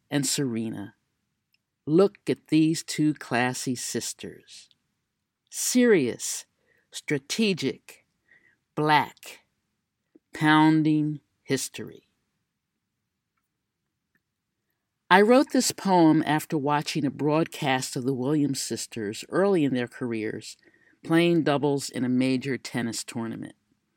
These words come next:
What an event. For me, the occasion brought back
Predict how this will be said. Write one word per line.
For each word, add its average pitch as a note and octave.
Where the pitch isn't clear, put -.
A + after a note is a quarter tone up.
What D3
an C#3
event. A#2+
For E3+
me, G#3
the E3+
occasion C#3+
brought C#3
back B2+